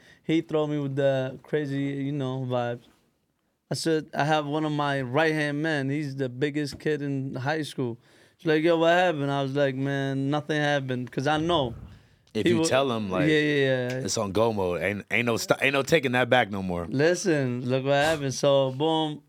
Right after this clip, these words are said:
Speaker 1: I told him what happened after. I was like, "He ain't say nothing about it. You just not." He's like, "All right, don't worry. As soon as we get out of, we going up to, back to classes, we going up the stairs."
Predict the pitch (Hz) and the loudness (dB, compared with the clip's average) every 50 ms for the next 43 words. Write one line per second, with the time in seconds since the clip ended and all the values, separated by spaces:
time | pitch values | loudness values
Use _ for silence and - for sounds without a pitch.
0 | _ _ 135 143 156 156 - 165 160 156 151 151 143 143 135 135 135 135 131 123 | _ _ 0 0 0 2 2 2 2 2 2 0 0 0 0 2 2 2 0 0
1 | 135 135 131 123 131 135 131 131 127 139 139 135 123 147 160 165 165 165 160 156 | -2 -2 -2 0 0 0 0 0 0 0 0 0 0 0 2 2 2 2 0 0
2 | 147 147 143 131 - - 147 143 143 143 139 139 139 139 143 139 135 143 147 151 | -2 -2 -4 -2 -2 0 0 2 2 2 0 2 2 2 2 2 2 2 0 0
3 | 151 147 139 135 135 143 135 135 - 139 139 131 135 - - - - - - 151 | 0 0 0 0 0 0 -2 -2 -2 -4 -4 -4 -6 -10 -20 -20 -20 -12 -4 0
4 | 151 151 139 - 156 147 143 139 135 139 139 143 143 139 135 131 127 123 - - | 0 0 2 2 0 2 2 0 0 0 -2 0 0 0 0 0 -2 -4 -4 -4
5 | - 165 175 190 185 185 151 - 147 160 165 160 156 151 139 139 135 135 151 143 | -2 0 0 2 0 0 -2 -2 -4 -2 -2 -2 -4 -4 -8 -8 -4 -2 0 2
6 | 151 151 151 147 139 139 131 131 127 123 120 127 - _ _ _ _ _ _ _ | 2 2 2 2 2 2 2 2 2 0 -2 -4 -8 _ _ _ _ _ _ _
7 | _ - 123 131 147 156 156 151 143 139 135 131 147 156 156 147 151 151 143 139 | _ -4 0 0 2 2 2 0 0 0 0 0 2 2 2 2 2 0 0 -2
8 | - - 170 143 127 143 143 139 139 - 143 - - 143 156 165 160 147 - - | -4 -4 -4 0 4 4 4 4 2 -2 -8 -2 2 4 4 4 4 2 0 -2
9 | 135 123 120 127 - _ _ - - - _ _ _ _ _ - 139 135 147 147 | -4 -4 -4 -6 -12 _ _ -20 -20 -20 _ _ _ _ _ -4 -2 0 2 2
10 | 147 139 143 139 131 127 131 - - - 175 170 165 147 131 117 113 - | 2 2 0 -2 -4 -4 -8 -10 -4 0 2 4 4 4 2 0 -6 -10